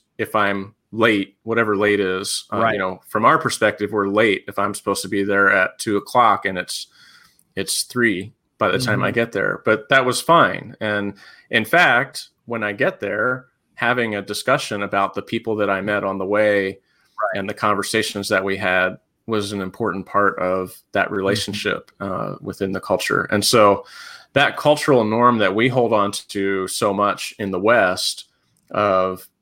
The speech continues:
Speaker 1: being at something on time, uh, and, and, you know, it, I, I had to deal with this a lot on a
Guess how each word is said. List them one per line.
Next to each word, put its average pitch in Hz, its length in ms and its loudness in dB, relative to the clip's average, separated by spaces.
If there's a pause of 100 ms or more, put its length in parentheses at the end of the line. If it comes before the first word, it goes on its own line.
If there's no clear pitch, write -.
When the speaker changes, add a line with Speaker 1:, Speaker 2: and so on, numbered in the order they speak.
Speaker 1:
being 110 440 0
at 104 220 -2
something 104 400 -4
on 95 260 -6
time, 123 640 2 (380)
uh, 101 460 0 (240)
and, 92 380 -6 (340)
and, 95 460 -8 (880)
you 113 80 0
know, 101 160 4
it, - 320 0 (600)
I, - 220 -2
I - 40 0
had 123 220 -2
to 117 60 -2
deal 117 220 6
with 110 100 2
this 107 180 2
a 104 60 2
lot 98 460 4
on 101 180 0
a 95 240 0